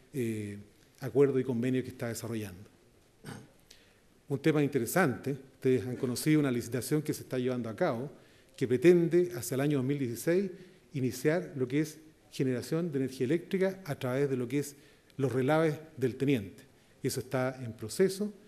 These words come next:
se han, eh, se ha difundido bastante en el medio de compañías especialistas en esto, se ha entregado información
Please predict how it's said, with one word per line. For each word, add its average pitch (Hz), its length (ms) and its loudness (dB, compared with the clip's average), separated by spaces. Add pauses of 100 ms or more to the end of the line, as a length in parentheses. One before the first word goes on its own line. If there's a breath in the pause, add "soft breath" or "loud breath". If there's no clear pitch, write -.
(340 loud breath)
se - 180 -8
han, 120 320 -2
eh, 110 520 -4
se - 140 -12
ha 120 160 -6
difundido 120 420 -2
bastante 185 540 0
en 175 60 4
el 165 80 0
medio 165 320 0
de 135 520 -2
compañías 131 420 -2
especialistas 131 460 -4
en 175 60 10
esto, 180 320 0
se 139 120 -8
ha - 20 -2
entregado 120 280 -4
información 131 600 -2